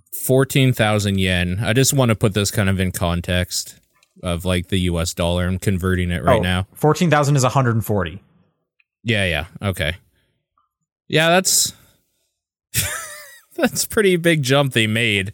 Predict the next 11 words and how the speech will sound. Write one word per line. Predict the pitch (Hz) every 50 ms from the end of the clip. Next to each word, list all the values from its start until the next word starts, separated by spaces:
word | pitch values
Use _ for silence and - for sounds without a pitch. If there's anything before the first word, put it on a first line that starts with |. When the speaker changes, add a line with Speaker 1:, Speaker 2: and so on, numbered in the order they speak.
| - -
Speaker 1:
that | 117 104 98 92 87 - _ _ _ -
when | 117 120 120 113 110
Speaker 2:
Yeah. | 110 107
Speaker 1:
it | 101 87
released. | 104 104 98 98 107 107 95 90 90 - - - _ - - - _ _ _ _ _ _ _ -
Speaker 2:
Yeah. | 104 104 95 85 - _ _ _ - - _ _ _ -
Um, | 104 101 101 101 101 101 101 101 98 -
Speaker 1:
It's | 311 -
still, | - - 320 262
Speaker 2:
but | 196
I, | 151 123 120